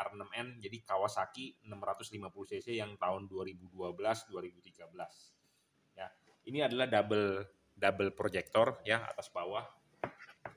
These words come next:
Anda bisa lihat di video seperti ini. Ini masih menggunakan proyektor H I D ya. Ini Angel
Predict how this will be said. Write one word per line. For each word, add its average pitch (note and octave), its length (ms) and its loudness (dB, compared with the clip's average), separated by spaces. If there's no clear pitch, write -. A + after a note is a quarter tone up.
Anda G2+ 160 -16
bisa G2 160 -14
lihat G#2 400 -10
di F#2 400 -16
video G#2 480 -8
seperti G2+ 560 -10
ini. C3 320 -2
Ini C#3 160 4
masih A#2 240 4
menggunakan G#2+ 480 2
proyektor A2+ 320 4
H A#2 160 2
I G2 160 -4
D A2+ 40 2
ya. A2+ 160 -2
Ini B2 160 -10
Angel A2+ 160 -6